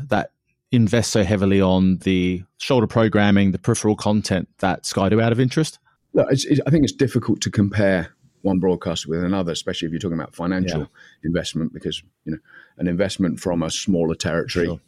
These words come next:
Speaker 1: Yeah.
Speaker 2: could be, um, you know, as additive as, as, as, as, um, a larger investment from a bigger territory.
Speaker 1: Yeah.
Speaker 2: I mean, you know, we are genuinely lucky, and <laughs> I'm not just saying this, you know, we have in the likes of sort of Canal Plus, for example,
Speaker 1: Yeah.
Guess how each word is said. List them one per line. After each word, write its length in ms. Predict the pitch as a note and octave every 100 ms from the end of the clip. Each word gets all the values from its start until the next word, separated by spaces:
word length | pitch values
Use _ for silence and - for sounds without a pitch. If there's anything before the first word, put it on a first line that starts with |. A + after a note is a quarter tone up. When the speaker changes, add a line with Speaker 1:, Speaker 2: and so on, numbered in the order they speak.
| -
Speaker 1:
Yeah. 160 | F2 - _ -
Speaker 2:
could 180 | F#2
be, 220 | E2 E2 E2
um, 340 | D2+ D2+ - -
you 100 | -
know, 80 | D#2
as 240 | C#2+ C2 D#2
additive 420 | E2+ E2 - D#2 D2+
as, 200 | D2 - E2
as, 160 | C#2+ -
as, 120 | D#2 D2 -
as, 220 | C#2+ - -
um, 240 | C#2 C#2 C#2+ _ _ _
a 60 | E2
larger 400 | F2 E2 D2 D2
investment 400 | D#2 D#2 D2+ D#2
from 80 |
a 40 | D#2+
bigger 180 | B2 A2
territory. 340 | - C2 -
Speaker 1:
Yeah. 80 | -
Speaker 2:
I 360 | - - - D3+
mean, 140 | D#3
you 100 | -
know, 220 | E3 A#2+ -
we 280 | C3+ D3 C#3+
are 340 | B2+ A#2+ A2
genuinely 560 | F#2+ A2 G#2 F#2+ F#2+ F#2+
lucky, 260 | F2 -
and 160 | E2 F2+
<laughs> 40 |
I'm 80 | A#2
not 140 | F#2+ E2
just 180 | G2
saying 220 | G2 E2+ F#2
this, 240 | F2+ -
you 60 | F2+
know, 80 |
we 120 | F2+ F#2
have 180 | F2 - - - _
in 80 | -
the 80 | F#2
likes 280 | F#2 D#2+ -
of 80 | E2+
sort 160 | C#2+
of 60 | E2 _ _
Canal 260 | - F2+ D#2
Plus, 260 | - E2+ -
for 140 | D2
example, 500 | D2+ F2 E2 - D#2+ -
Speaker 1:
Yeah. 180 | F2+